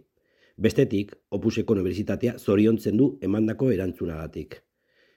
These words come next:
Niri bi galdera etorri zaizkit burura. Lehenengoa,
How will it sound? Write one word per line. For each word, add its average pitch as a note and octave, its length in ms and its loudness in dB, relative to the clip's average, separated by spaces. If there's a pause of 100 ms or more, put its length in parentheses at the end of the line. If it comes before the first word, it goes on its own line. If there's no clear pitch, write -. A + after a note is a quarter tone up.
(160)
Niri B2 240 4 (720)
bi A#2 240 2
galdera F2+ 400 -2
etorri F#2+ 180 -6
zaizkit E2+ 300 -12
burura. F#2+ 320 0 (1040)
Lehenengoa, G#2+ 460 0